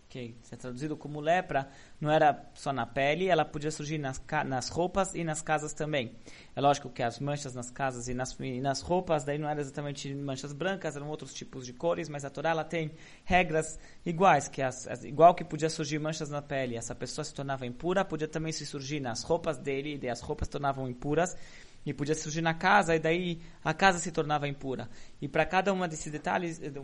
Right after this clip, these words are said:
pra cada um desses aspectos, um desses tipos de tzarat, tinham tratamentos diferentes. Às vezes você tinha que cortar aquele pedaço da roupa, primeiro você tentava lavando, se não, se, se não ajudava, daí tem, tinha que cortar.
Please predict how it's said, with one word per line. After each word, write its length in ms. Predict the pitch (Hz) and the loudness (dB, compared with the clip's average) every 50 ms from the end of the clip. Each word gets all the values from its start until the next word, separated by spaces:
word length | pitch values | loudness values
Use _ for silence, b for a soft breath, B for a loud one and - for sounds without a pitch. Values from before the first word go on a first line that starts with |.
| 139 | -8
pra 100 | - 151 | -8 -8
cada 240 | 143 - 175 170 185 | 0 0 0 0 2
um 60 | 175 | -2
desses 260 | 165 165 165 165 143 143 | -2 -4 -4 -4 -6 -6
aspectos, 600 | 131 - - - - 156 170 175 175 - 139 127 | -6 -6 -8 -2 2 2 2 2 0 -8 -10 -10
um 100 | 139 143 | -10 -10
desses 340 | 135 135 131 - - 107 - | -10 -10 -10 -10 -10 -12 -10
tipos 440 | - - 190 190 202 - 185 165 135 | -6 -6 -6 -6 -6 -6 -6 -4 -4
de 100 | 151 156 | -6 -6
tzarat, 540 | 156 - 147 131 135 139 160 202 208 - - B B B B B B B | -4 -2 -2 0 4 4 4 2 2 -4 -12 B B B B B B B
tinham 180 | - - 190 185 | -2 -2 -2 0
tratamentos 540 | - 196 185 - 185 175 185 190 185 180 165 | 0 -2 0 0 0 0 0 -6 -6 -6 -6
diferentes. 640 | 180 175 - 170 165 165 170 170 165 - 131 - 123 | -6 -2 0 0 0 0 -2 -2 -4 -6 -6 -6 -6
Às 80 | 117 | -6
vezes 120 | 127 123 - | -6 -6 -6
você 60 | 160 | -6
tinha 160 | - - 139 | -6 -6 -8
que 200 | - - - 170 | -6 -6 -6 -6
cortar 380 | - - - 135 127 - 156 151 | -6 -6 -6 -6 0 2 2 2
aquele 220 | 160 - 175 165 | 2 2 -4 -4
pedaço 380 | 165 - 160 151 147 151 151 143 | -2 -4 -4 -4 -4 -4 -2 -2
da 80 | 143 | -2
roupa, 320 | 143 147 156 156 156 147 143 | 2 2 2 2 2 -2 -4
primeiro 320 | - 143 143 147 151 147 | -4 -2 -2 -2 -2 -4
você 100 | - - | -4 -10
tentava 300 | 139 139 139 135 127 139 | -10 -6 -6 -2 0 2
lavando, 480 | 147 160 165 147 165 175 165 156 139 131 | 2 2 2 4 4 2 2 2 -2 -8
se 160 | - - 139 | -10 -10 -10
não, 80 | 131 | -10
se, 320 | 123 - 143 131 131 131 127 | -10 -8 -8 -8 -8 -10 -10
se 100 | - - | -8 -4
não 100 | 135 135 | -4 -4
ajudava, 520 | 127 139 143 135 151 165 165 156 143 143 | -2 -2 -2 4 6 6 6 6 4 0
daí 160 | 131 131 127 | 0 0 -6
tem, 260 | 127 - 139 131 123 123 | -6 -8 -10 -10 -10 -10
tinha 220 | 123 - 127 117 | -10 -8 -8 -8
que 120 | - - | -10 -14
cortar. 640 | - - 147 139 - 185 180 175 160 151 147 147 | -6 -6 -6 -4 0 2 4 6 6 4 2 0